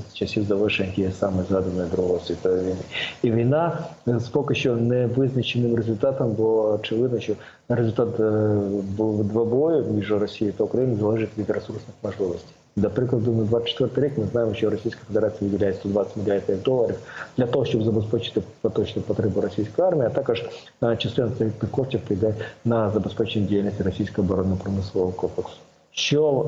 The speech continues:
е, цього ро-, року ми отримаємо від наших західних партнерів в рамках військово-технічного співробітництва, скільки мільярдів доларів чи євро, достеменно невідомо.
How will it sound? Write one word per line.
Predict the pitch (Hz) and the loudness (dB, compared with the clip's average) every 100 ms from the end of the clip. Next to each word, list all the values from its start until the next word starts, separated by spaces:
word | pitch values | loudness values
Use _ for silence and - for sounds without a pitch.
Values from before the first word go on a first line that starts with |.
| - | 0
е, | 117 117 | -2 0
цього | 135 123 123 | 2 4 4
ро-, | 127 - | 4 4
року | 127 123 120 | 2 2 0
ми | 117 135 | 2 2
отримаємо | 156 127 123 117 110 | 2 2 2 2 2
від | 110 | 2
наших | 110 101 107 | 0 0 2
західних | 104 98 104 101 | 0 0 -2 0
партнерів | 101 95 101 92 92 - - - | -2 0 0 0 -2 -12 -8 -2
в | |
рамках | 110 101 - - | 0 0 -2 -4
військово-технічного | 104 - 95 101 - 95 - 95 | -4 -2 -2 -2 -2 -2 -2 -2
співробітництва, | 98 95 87 92 - 92 | 0 0 0 -4 -8 -8
скільки | - 101 101 | -4 0 0
мільярдів | 101 101 95 98 92 101 | 2 2 2 2 2 0
доларів | 95 92 87 | 2 0 -4
чи | - | -2
євро, | 98 92 80 - - - | 0 2 0 -4 -14 -2
достеменно | 117 117 120 123 135 123 | 0 0 0 2 2 2
невідомо. | 117 110 101 90 | 2 2 0 -2